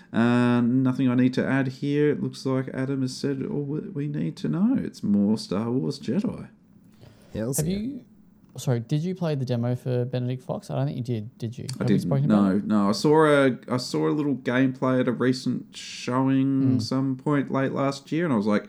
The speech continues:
Speaker 1: "That, that's all I need to see. I'm in. I'm sold.
Speaker 3: Mm.
Speaker 1: That looks brilliant."
Speaker 3: Yeah, I played a little bit of one a few weeks ago. It's very cool. Very, very, and yeah, the art
Speaker 1: That
Speaker 3: styles.
Speaker 1: that's a game that wears its appeal on its sleeve.
Speaker 3: Yeah.
Speaker 1: Um, it looks neat.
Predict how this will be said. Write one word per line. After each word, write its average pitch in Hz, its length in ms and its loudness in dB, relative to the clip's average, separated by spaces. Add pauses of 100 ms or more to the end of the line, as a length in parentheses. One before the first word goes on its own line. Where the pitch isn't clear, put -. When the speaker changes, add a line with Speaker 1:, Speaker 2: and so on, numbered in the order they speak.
(260)
Speaker 1:
"That, 117 200 0
that's - 160 0
all 92 140 2
I 95 40 2
need 92 180 2
to - 60 -10
see. 95 240 2
I'm 92 160 4
in. 95 200 2 (120)
I'm 107 140 -6
sold. 98 320 4
Speaker 3:
Mm. 110 60 -10
Speaker 1:
That 78 120 -4
looks 98 160 -6
brilliant." 95 440 0 (120)
Speaker 3:
Yeah, 123 160 0
I 117 40 -2
played 139 240 0
a 123 60 0
little 117 220 -4
bit 113 160 -4
of 107 120 -4
one 104 420 -6
a 110 40 -12
few 107 300 -8 (160)
weeks 107 220 -12
ago. 101 100 -8
It's - 340 -12
very 110 300 -4
cool. 104 380 -12 (1300)
Very, 107 160 -6
very, 98 140 -10
and 110 220 -8
yeah, 101 160 -6
the 107 140 -8
art 101 120 -8
Speaker 1:
That 113 100 2
Speaker 3:
styles. - 360 -8 (420)
Speaker 1:
that's 110 200 -4
a 104 60 -2
game 98 220 2
that 92 100 0
wears 92 260 -2
its - 140 -8
appeal 98 320 0
on 92 100 0
its - 160 -6
sleeve. 92 640 -2 (100)
Speaker 3:
Yeah. - 140 -8
Speaker 1:
Um, 92 340 -10 (300)
it - 180 -12
looks - 220 -10
neat. 85 240 -6